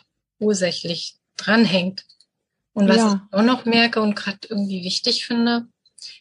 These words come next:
Speaker 1: dann auch nicht in eine Schuldzuweisung zu kommen, ne? Also sowohl ich hab ja keine Schuld, als auch irgendwer anders, weil die haben ja auch wieder gehandelt aus irgendeiner Ursache heraus, die sie irgendwo, ähm, hatten oder,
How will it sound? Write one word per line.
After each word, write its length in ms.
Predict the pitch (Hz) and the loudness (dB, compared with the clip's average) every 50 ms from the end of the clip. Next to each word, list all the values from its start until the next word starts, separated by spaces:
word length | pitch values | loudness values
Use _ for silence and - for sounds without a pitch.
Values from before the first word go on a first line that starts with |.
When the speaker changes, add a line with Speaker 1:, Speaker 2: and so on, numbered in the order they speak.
| _ | _
Speaker 1:
dann 180 | - 190 185 196 | -8 -4 -4 -2
auch 200 | 196 202 202 - | -2 -2 -2 -2
nicht 200 | 214 214 208 - | -2 -2 -2 -2
in 100 | - 208 | -2 -2
eine 100 | 208 202 | 0 0
Schuldzuweisung 1040 | 196 - - - 214 208 208 - - - 202 185 196 190 226 269 262 233 208 190 | 0 0 0 0 0 0 0 -2 -4 -6 -4 -2 0 2 2 2 2 2 0 0
zu 160 | 196 - - - | -2 -6 -10 -12
kommen, 220 | - - 180 180 | -10 -8 -6 -4
ne? 100 | 202 196 | -4 -2
Also 280 | - 185 180 - 196 185 | -2 -2 -2 -2 -4 -4
sowohl 220 | 180 185 185 240 | -6 -10 -10 -6
ich 260 | 233 214 214 - - - | -6 -4 -4 -4 -8 -8
hab 60 | _ - | _ -2
ja 100 | 247 240 | 0 0
keine 360 | 233 - - 226 226 226 226 | -2 -4 -4 -2 -2 0 0
Schuld, 520 | 226 - - - 226 226 233 233 233 - - _ _ _ _ _ _ _ _ | -2 -2 -2 0 2 2 2 2 0 -4 -10 _ _ _ _ _ _ _ _
als 200 | 196 190 - - | -8 -6 -4 -4
auch 120 | 202 - | -4 -4
irgendwer 460 | - 226 226 220 214 208 202 202 202 - | -2 -2 0 0 0 0 2 0 0 0
anders, 360 | 190 226 240 240 202 - - - | 0 0 0 0 0 -2 -4 -6
weil 100 | 180 175 | -6 -6
die 220 | - 185 175 - | -6 -10 -8 -4
haben 180 | 208 196 196 196 | -4 0 0 0
ja 120 | 185 - | 0 0
auch 200 | - 208 - - | 0 -2 -2 -2
wieder 220 | 240 220 196 185 | 0 2 2 2
gehandelt 560 | 185 185 165 160 170 170 170 170 180 180 185 - | 0 -2 -6 -4 -4 -4 -2 -2 -4 -4 -4 -4
aus 200 | 170 170 - - | -2 0 0 0
irgendeiner 400 | 202 196 190 190 185 185 175 - - | 0 -2 -2 0 0 -2 -2 -2 -2
Ursache 520 | 202 208 214 214 220 214 202 - 208 196 | 0 2 2 2 2 0 0 0 0 2
heraus, 520 | 190 202 190 202 196 202 220 226 - - _ _ _ _ _ _ _ _ _ _ _ _ _ - - - | 2 2 4 4 4 4 4 2 -2 -6 _ _ _ _ _ _ _ _ _ _ _ _ _ -12 -8 -6
die 80 | 196 | -4
sie 240 | 190 - 208 214 233 233 | -2 0 2 4 4 4
irgendwo, 640 | - 185 180 180 180 180 - - 175 170 165 165 - | 4 2 0 -2 -4 -4 -4 -2 -2 0 2 2 0
ähm, 340 | 170 170 170 165 170 170 - _ _ _ _ _ _ _ _ _ - - | 0 -2 -4 -4 -6 -6 -8 _ _ _ _ _ _ _ _ _ -10 -4
hatten 400 | - 196 190 - 196 170 160 156 | -2 -2 -2 -2 -4 -6 -6 -6
oder, 360 | 160 165 165 156 156 165 165 | -6 -6 -6 -6 -6 -8 -10